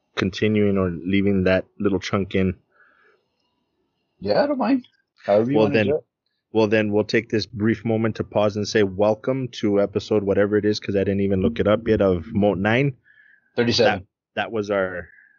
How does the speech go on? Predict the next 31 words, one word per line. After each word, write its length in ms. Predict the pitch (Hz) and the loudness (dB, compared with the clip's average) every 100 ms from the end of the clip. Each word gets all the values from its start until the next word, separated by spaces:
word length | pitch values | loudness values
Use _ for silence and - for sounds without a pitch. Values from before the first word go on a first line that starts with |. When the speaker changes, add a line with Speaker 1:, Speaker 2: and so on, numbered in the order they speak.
| - | -6
Speaker 1:
that 180 | 107 110 | -4 -4
was 140 | 104 | -2
our 300 | 98 92 85 _ _ _ _ _ - | 0 -2 -4 _ _ _ _ _ -6
ridiculously 760 | 95 90 107 - 113 110 110 | -6 -2 -2 -2 -2 -2 0
long 420 | 98 95 104 107 110 | 0 2 2 0 -2
intro, 800 | 107 110 113 113 - 131 131 127 | -2 -2 -4 -8 -2 0 -2 -2
our 160 | 101 90 | -2 -2
fifteen 540 | - 107 - 123 113 | -2 -4 -4 -4 0
minute 320 | 110 117 107 110 | 0 0 -2 -2
intro 540 | 110 110 127 131 139 _ _ _ _ | -2 0 0 0 -2 _ _ _ _
<laughs> 320 | - _ - | -20 _ -8
to 1120 | - - - 151 - 135 95 92 - - 113 | -6 -2 -2 0 -2 -2 -2 -4 -10 -2 2
episode 420 | 104 131 - - 123 | 2 0 0 -2 0
Speaker 2:
<laughs> 80 | 117 | -2
Speaker 1:
thirty-seven 720 | 117 110 - - 110 131 147 104 | 0 0 -4 0 0 0 -6 -6
of 100 | 98 | -4
Moat 280 | 98 92 | -4 -4
Nine. 320 | 82 104 135 143 - | -4 -4 -4 -8 -4
As 180 | 101 92 | -2 0
you 100 | 101 | -2
can 220 | - 101 | -4 -8
tell, 260 | 92 113 117 | -4 -2 0
we're 140 | 110 | 0
here 140 | 107 104 | 0 0
with 160 | 101 | 0
Mister 280 | 101 95 - | -2 -6 -6
Ambrose 480 | 85 98 98 107 - | -4 -4 -2 -2 -2
again. 420 | 87 82 92 143 - _ _ - - _ _ _ | -4 -2 -2 -2 -8 _ _ -18 -18 _ _ _
Speaker 2:
How's 160 | 85 87 | -16 -12
it 60 | |
going? 300 | 92 92 92 | -8 -8 -8